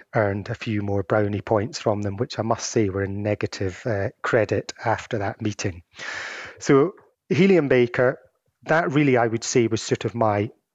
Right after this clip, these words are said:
the sort of first chapter, the sort of what I'd say, the real learning, the understanding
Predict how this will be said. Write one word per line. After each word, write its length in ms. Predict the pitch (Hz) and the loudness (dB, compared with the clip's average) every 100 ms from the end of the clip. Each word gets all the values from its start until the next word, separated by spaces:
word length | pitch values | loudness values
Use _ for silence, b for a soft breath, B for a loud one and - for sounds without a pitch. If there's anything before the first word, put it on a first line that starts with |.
| _ _ - - | _ _ -20 -2
the 80 | 131 | -2
sort 240 | - 120 | 0 0
of 80 | 110 | 0
first 640 | _ - 135 117 - - | _ -2 0 0 -2 -6
chapter, 640 | - 131 117 - - 92 | -2 0 -2 -6 -8 -6
the 80 | 92 | -6
sort 220 | - 127 | -2 2
of 120 | 110 - B B B B B B - | 2 0 B B B B B B -2
what 140 | 127 | 0
I'd 160 | 117 - | 0 0
say, 220 | - 117 | 0 2
the 120 | 110 | 2
real 280 | 110 131 127 | 2 4 4
learning, 800 | 117 117 120 120 120 117 117 113 | 4 2 4 4 2 2 0 0
the 140 | 107 113 | 0 2
understanding 920 | 117 120 113 - - 113 107 104 | 2 0 0 -2 0 0 0 -4